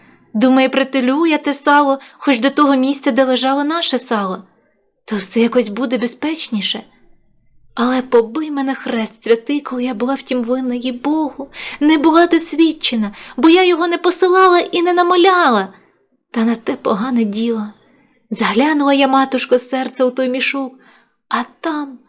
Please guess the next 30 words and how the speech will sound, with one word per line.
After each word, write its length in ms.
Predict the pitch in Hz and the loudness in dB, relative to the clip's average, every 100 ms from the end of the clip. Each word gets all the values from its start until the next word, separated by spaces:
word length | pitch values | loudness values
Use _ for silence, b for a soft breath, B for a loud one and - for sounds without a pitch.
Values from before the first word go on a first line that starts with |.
| b b - | b b -2
білокора 680 | 220 302 330 330 370 359 339 | 2 2 0 -4 -4 -2 -4
пшениця. 920 | 339 - 302 294 254 190 - - 214 - _ _ _ _ _ | -6 -8 -8 -8 -6 -8 -10 -16 -16 -18 _ _ _ _ _
"Нащо 600 | 277 311 277 - - 285 | -4 0 0 -2 -2 -2
ж 200 | 277 - | -2 -2
ти, 80 | 311 | 0
вороже, 500 | 277 302 277 277 277 | 2 2 4 2 2
приніс 580 | 285 302 311 311 277 262 | 0 0 0 0 0 -2
мені 200 | 277 285 | -2 -2
цієї 320 | 285 294 294 | -2 0 0
пшениці?" — 580 | 285 - 349 349 - 226 | 0 -2 0 -2 -2 -4
кажу 260 | 233 233 247 | -2 0 0
я 120 | 254 | 0
до 100 | 269 | 2
його. 380 | 285 233 196 b b b b - | 0 -2 -4 b b b b 0
"Ти 120 | 302 | 2
ж 160 | 285 | 2
знаєш, 300 | 311 381 294 | 2 2 2
що 180 | 247 285 | 2 0
на 80 | 277 | 0
все 260 | 285 - 370 | 0 -2 0
село 240 | 381 359 | 2 2
ні 160 | 320 370 | 2 -2
в 220 | - - | -4 0
кого 300 | 381 302 269 | 2 2 -2
нема 260 | 285 285 | -4 -4
білокорої 560 | 247 269 285 302 294 269 | -2 -4 -4 -4 -2 -2
пшениці, 400 | - 294 320 285 | -4 -6 -4 -6
тільки 340 | 285 302 302 | -4 -4 -2
в 60 | 269 | -6
кулика. 640 | - 302 311 311 311 226 | -4 -4 -4 -4 -4 -4